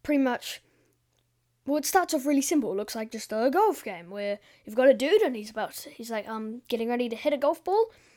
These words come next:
and then you draw back and it hits, and then the dude goes flying. And you get the dude to the golf, um,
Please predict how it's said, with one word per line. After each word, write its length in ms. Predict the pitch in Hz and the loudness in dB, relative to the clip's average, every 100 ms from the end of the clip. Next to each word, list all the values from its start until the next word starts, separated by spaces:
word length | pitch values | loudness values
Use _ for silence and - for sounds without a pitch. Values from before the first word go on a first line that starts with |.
| _ - | _ -12
and 140 | 226 | -8
then 240 | 220 214 | -6 -6
you 160 | 208 208 _ - | -8 -12 _ -12
draw 220 | - 269 | -4 0
back 340 | 359 466 - | 2 2 -2
and 140 | 226 220 | -10 -10
it 100 | - _ _ _ - | -14 _ _ _ -6
hits, 440 | - 523 - - _ _ _ _ - | 6 6 4 -12 _ _ _ _ -2
and 120 | 320 | 4
then 140 | 359 320 | 6 6
the 80 | 240 | 8
dude 200 | 349 247 | 6 6
goes 200 | 196 - | -2 -4
flying. 280 | - - 240 _ _ _ _ _ _ _ _ _ _ | -14 -14 -20 _ _ _ _ _ _ _ _ _ _
And 280 | 247 269 226 - | 2 2 2 -6
you 140 | 247 226 - | -8 -6 2
get 200 | 302 - | 2 2
the 180 | 226 - | -6 -2
dude 300 | 277 311 247 | 2 2 2
to 80 | - | -8
the 140 | 180 160 | -6 -6
golf, 380 | 202 196 - - | -6 -6 -10 -10
um, 380 | 196 175 202 | -10 -10 -12